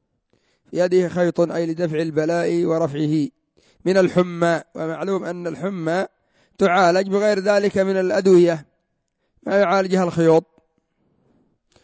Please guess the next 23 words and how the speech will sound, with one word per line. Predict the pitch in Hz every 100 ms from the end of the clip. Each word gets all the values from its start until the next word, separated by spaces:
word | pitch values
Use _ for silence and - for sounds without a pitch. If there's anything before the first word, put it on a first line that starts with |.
| _ _
الحمى | 139 143 165 185 202
لا | 214 226
يعالجها | 202 196 190 190 180
الخيوط، | 165 160 156 151 - _ _ _ _ _ _ _ _ _ _ _ _ _ _ _ _ _ _ _ _ _ _ -
كذلك | 151 175 175 175
السرطانات، | 151 170 165 151 165 170 175 156 _ - _ _ _ _ _ _ _ _ _ _ _ _ _ _
كثير | 160 190 180
من | 165
الأمراض. | 160 170 175 220
ومع | 233 226 208
ذلك | 208 208 202
تجد | 190 185
كثير | - 185 247 220 160 _ _ _ -
ممن | 202 202 202
يمرض | 208 196 180
بهذه | 190 185
الأمراض | 180 170 170 196 214
يذهب | 208 208 196
إلى | 185
السحرة | - 175 151 165 196
والمشعوذين | 202 180 180 165 170 202
والكهان | 202 180 175 151 190
والعرافين، | 202 175 175 170 165 202 254